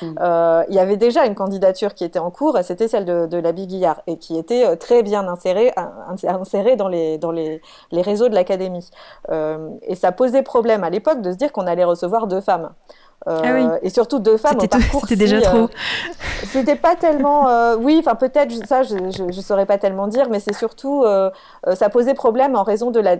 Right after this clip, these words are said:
Speaker 2: la, de la rivalité, euh, dans lesquelles, dans laquelle elles étaient mises,
Speaker 3: Mhm.
Speaker 2: rivalité qui était objective, enfin qui était, euh, elles étaient pas forcément concurrentes l'une de l'autre, euh, puisqu'elles étaient dans des cercles tellement différents, mais, euh, en raison de ce qu'elles représentaient.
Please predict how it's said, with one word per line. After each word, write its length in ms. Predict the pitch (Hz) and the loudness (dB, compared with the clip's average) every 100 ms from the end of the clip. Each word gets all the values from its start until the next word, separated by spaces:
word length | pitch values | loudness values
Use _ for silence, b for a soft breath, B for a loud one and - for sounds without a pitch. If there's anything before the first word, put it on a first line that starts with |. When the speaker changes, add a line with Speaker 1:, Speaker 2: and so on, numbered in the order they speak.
| - 180 | -2 -4
Speaker 2:
la, 220 | 160 160 - 170 202 | -2 -4 -6 -10 -8
de 60 | 196 | -2
la 120 | 180 | -2
rivalité, 760 | 226 214 214 214 208 262 262 240 | 0 0 0 -2 0 4 6 6
euh, 140 | 185 | 4
dans 120 | 180 190 | 2 -2
lesquelles, 380 | 196 220 208 | 0 0 0
dans 120 | 190 190 | 0 -2
laquelle 240 | 196 226 | 0 0
elles 180 | 190 190 | -2 -6
étaient 160 | 196 | -6
mises, 420 | 196 220 294 226 180 208 | -4 -2 -2 -4 -4 -2
Speaker 3:
Mhm. 260 | 208 214 | 0 2
Speaker 2:
rivalité 460 | 240 220 214 233 311 | 2 2 0 0 -2
qui 80 | 247 | -2
était 180 | 220 196 | 0 0
objective, 460 | 202 214 - 277 | 2 -2 -2 -6
enfin 140 | 208 196 | -4 -4
qui 100 | 202 | -6
était, 180 | 202 - B B B - | -8 -12 B B B -6
euh, 200 | 175 170 180 | -2 0 0
elles 140 | 202 | 0
étaient 160 | 208 - | 0 0
pas 100 | 226 | 0
forcément 360 | 214 220 220 | 0 -2 0
concurrentes 440 | 226 220 240 233 233 | -2 0 2 0 -2
l'une 140 | 190 | -2
de 80 | 196 | 2
l'autre, 320 | 262 240 185 | 2 2 0
euh, 160 | 165 170 | -2 -2
puisqu'elles 400 | - 185 175 175 | -6 -6 -6 -6
étaient 180 | 175 185 | -8 -6
dans 120 | 185 | -4
des 140 | 180 | -4
cercles 320 | 175 196 180 | -2 -4 -2
tellement 280 | 175 196 202 | -2 -2 -2
différents, 440 | 190 190 190 226 262 B B - | -4 -4 -2 -2 -4 B B -8
mais, 280 | 196 202 202 | -2 2 4
euh, 200 | 190 156 | 4 4
en 120 | 196 | 4
raison 260 | 214 220 269 | 4 2 2
de 100 | 226 | 0
ce 80 | - | 2
qu'elles 160 | 196 | 2
représentaient. 680 | 214 214 220 214 233 262 | 2 2 0 0 0 -2